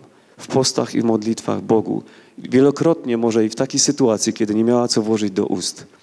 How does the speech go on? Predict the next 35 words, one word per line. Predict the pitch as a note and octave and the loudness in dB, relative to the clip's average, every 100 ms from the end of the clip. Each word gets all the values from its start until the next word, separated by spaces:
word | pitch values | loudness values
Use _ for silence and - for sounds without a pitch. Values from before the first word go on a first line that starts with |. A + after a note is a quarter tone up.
| - | -4
stała | - - A#2 | -4 0 0
przed | A2+ - G#2 | 0 -4 0
Bogiem | A2+ A2+ A2 B2 - - _ _ _ _ _ - | 0 2 0 -2 -10 -20 _ _ _ _ _ -4
i | |
mówiła | G#2+ G#2+ A2 G#2 | 0 2 2 2
to | G#2 | 0
Bogu. | G2+ G2 G2+ - | 2 0 -2 -6
Bo | - | -4
komu | G#2 C#3+ C3+ | -2 0 0
miała | A2+ G2+ | 2 0
powiedzieć | F#2 G2+ F#2+ F#2+ - | 2 0 2 0 0
o | - | -4
tym? | - - - _ _ _ _ _ _ _ _ _ - | -4 -12 -16 _ _ _ _ _ _ _ _ _ -4
Komu | - B2 | 2 2
miała | A#2 A2+ | 4 2
się | G#2+ - | 0 -2
poskarżyć, | G#2 - G#2+ F#2+ - - - _ _ _ _ - | -4 -2 -4 -4 -6 -12 -16 _ _ _ _ -6
jak | A2+ | -4
nie | A2+ | -2
tylko | G#2 G#2 A2+ | 0 0 2
Bogu? | G2 G2+ - - - - - - - _ _ - _ _ _ - - - - _ - | 2 0 -2 -10 -16 -20 -20 -20 -20 _ _ -20 _ _ _ -20 -20 -20 -20 _ -2
To | B2+ | 0
też | B2+ C#3+ | 4 4
jest | C3 - - - - - | 4 2 -2 -14 -18 -2
zachęta | A2+ A#2 C#3 C3+ B2+ | 0 2 2 2 0
do | A2+ A#2+ | 2 2
nas, | G#2 G2 | 2 0
niezależnie | G#2+ A#2+ A#2+ B2 B2 | 2 2 4 4 2
w | A#2 | 0
jakiej | A#2 A#2+ | 0 0
sytuacji | - A#2+ B2+ C3 B2 | -2 2 2 2 -2
ktokolwiek | - A#2 B2 A2+ A2+ | -2 -2 0 2 2
z | G#2+ | 2
nas | G#2+ G2 | 0 2
jest, | G2 F2 - - | 2 2 -2 -6